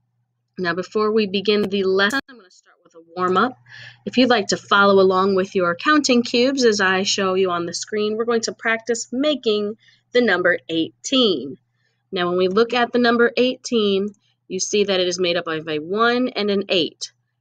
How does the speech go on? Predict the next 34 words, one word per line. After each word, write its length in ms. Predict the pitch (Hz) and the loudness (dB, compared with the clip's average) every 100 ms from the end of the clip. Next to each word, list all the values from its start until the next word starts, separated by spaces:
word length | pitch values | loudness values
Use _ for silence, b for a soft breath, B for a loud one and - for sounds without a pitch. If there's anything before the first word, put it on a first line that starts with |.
| _ | _
remembering 480 | 165 170 175 202 208 | -6 -4 0 0 2
that 200 | 190 - | 0 -2
the 120 | 165 | -4
one 520 | 165 156 185 196 240 254 | -4 -4 -2 0 2 2
means 280 | 208 185 | 2 0
that 140 | 170 - | -2 -2
there 140 | 170 | 0
is 200 | 160 156 | 0 -2
one 440 | 165 170 190 214 240 | -6 -2 2 2 0
group 220 | 247 254 | -2 -2
of 140 | 254 | -2
ten 380 | - 254 277 294 _ _ _ _ _ | 0 0 0 -2 _ _ _ _ _
and 200 | - 202 - | -2 -2 0
eight 240 | 170 165 - - | -2 -4 -6 -6
extras. 840 | 214 - - 180 135 123 - - _ _ _ _ _ _ - | -6 -6 -2 0 0 -4 -12 -20 _ _ _ _ _ _ -2
Now, 60 | |
using 480 | 226 262 285 294 262 | 2 2 0 0 0
your 260 | 247 269 311 | 0 0 0
blocks, 400 | 247 202 202 - | 0 0 -2 -6
I 60 | |
want 240 | 269 269 269 | -4 -4 -6
you 60 | 233 | -8
to 120 | 220 | -6
build 420 | 208 233 233 220 | 0 0 0 -6
towers 580 | - 254 262 226 185 180 | -8 -4 -2 -2 -2 -6
for 260 | - 185 | -6 -6
me 380 | 170 160 160 202 _ _ - | -4 -4 -4 -8 _ _ -10
as 100 | 185 | -4
I 140 | 196 220 | -2 -2
fill 260 | - 240 | 0 0
in 140 | 185 175 | 0 -2
this 200 | 175 - | -4 -6
tens 440 | - 240 220 220 | -6 -2 0 -2
frame. 380 | - 175 143 123 | -4 -4 -6 -8